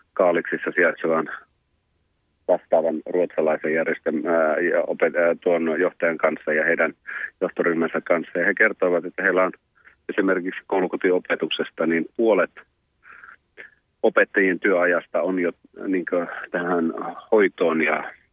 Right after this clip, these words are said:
tällaiseen osallistumista ja puolet on opetusta. Suomessahan menee koulukoti, koulu menee, että se on ensinnäkin, se on puolitoista kertaista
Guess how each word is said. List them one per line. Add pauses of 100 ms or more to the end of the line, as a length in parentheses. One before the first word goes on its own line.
(400)
tällaiseen
osallistumista
ja
puolet
on
opetusta. (840)
Suomessahan
menee
koulukoti,
koulu
menee,
että (640)
se
on
ensinnäkin,
se
on
puolitoista
kertaista